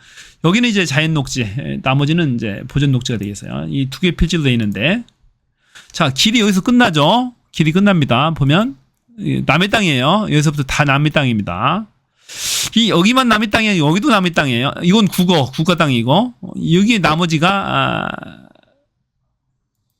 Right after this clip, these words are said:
여기가 나머지가 저게 되겠어요. 이게 국어죠.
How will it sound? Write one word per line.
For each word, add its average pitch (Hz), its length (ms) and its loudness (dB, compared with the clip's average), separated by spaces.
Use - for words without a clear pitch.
여기가 147 260 2
나머지가 160 840 0
저게 139 300 2
되겠어요. 110 340 -2
이게 76 140 -4
국어죠. 170 1200 0